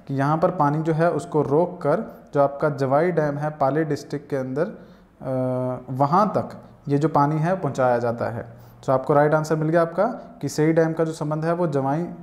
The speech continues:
बांध के साथ देखने को मिलता है। उसके बाद बात करें, very important question, कि आपका मज़ार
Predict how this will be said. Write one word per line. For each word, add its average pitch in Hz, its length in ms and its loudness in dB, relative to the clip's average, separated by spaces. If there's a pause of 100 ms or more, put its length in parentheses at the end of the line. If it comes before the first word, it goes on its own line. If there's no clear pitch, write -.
(160)
बांध 135 220 0
के 147 100 -4
साथ 127 220 0 (360)
देखने 127 200 -2
को 123 80 -4
मिलता 113 280 -4
है। 113 220 -8 (760)
उसके - 220 2
बाद 202 100 6
बात 180 300 4
करें, 226 400 2 (800)
very 139 160 6
important 165 420 4
question, 185 360 2 (460)
कि 196 440 2
आपका 165 320 4
मज़ार 185 800 6